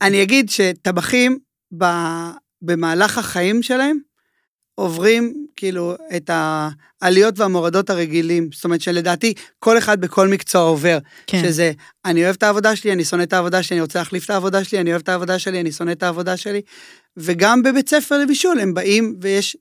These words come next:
Speaker 1: יש המון מהשיח הזה, כאילו,
Speaker 2: מהמם.
Speaker 1: המון, "אני בא ללמוד, אבל אני לא מתכוון לעסוק במקצוע הזה, אני בא ללמוד כי אני מתעסק במקצוע הזה." זה, זה שם המון, המון, כאילו, גוונים של אנשים. ה-,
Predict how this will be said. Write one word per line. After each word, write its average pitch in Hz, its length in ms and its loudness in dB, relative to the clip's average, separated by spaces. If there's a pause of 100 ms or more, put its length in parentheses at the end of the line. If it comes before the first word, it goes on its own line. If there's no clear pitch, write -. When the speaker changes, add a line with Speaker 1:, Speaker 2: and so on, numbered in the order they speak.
(140)
Speaker 1:
יש 208 220 0
המון 202 280 2
מהשיח 208 420 0
הזה, 170 200 -8
כאילו, 196 260 -4
Speaker 2:
מהמם. 202 160 -2 (280)
Speaker 1:
המון, 214 320 4 (300)
"אני 202 180 0
בא 208 100 4
ללמוד, 208 380 0
אבל 180 120 0
אני 185 80 2
לא 190 60 2
מתכוון 185 340 -2
לעסוק 175 300 -4
במקצוע 175 460 -4
הזה, 170 300 -4
אני 170 180 -4
בא 180 100 2
ללמוד 185 440 -2 (420)
כי 208 200 2
אני 196 160 0
מתעסק 190 380 -4
במקצוע 180 440 -4
הזה." 180 200 -8 (160)
זה, 180 480 -6 (520)
זה 202 80 -6
שם 233 220 2
המון, 202 480 2
המון, 202 280 2
כאילו, 190 220 -4
גוונים 175 360 -2
של 202 140 -4
אנשים. 185 380 -6 (640)
ה-, 202 200 4